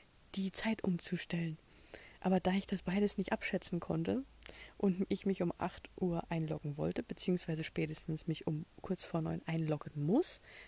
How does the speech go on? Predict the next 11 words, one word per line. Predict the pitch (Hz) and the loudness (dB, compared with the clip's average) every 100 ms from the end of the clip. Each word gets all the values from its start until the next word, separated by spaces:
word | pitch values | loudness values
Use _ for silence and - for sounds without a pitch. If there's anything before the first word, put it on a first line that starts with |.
| - | -2
wegen | 180 156 | 0 0
Gleitzeit, | - 156 151 - 240 269 | -2 -2 -4 0 0 2
sonst | 170 165 | -2 -4
bekommt | - - 165 - | -4 -2 0 0
man | 165 | -2
da | 160 156 | -2 -2
so | |
eine, | 156 151 - - - - | -4 -6 -10 -20 -18 -8
so | 151 | -4
eine | 143 | -4
Zeitstrafe, | - 165 175 - - 185 - 190 | -2 -2 -2 -6 -2 -2 0 -4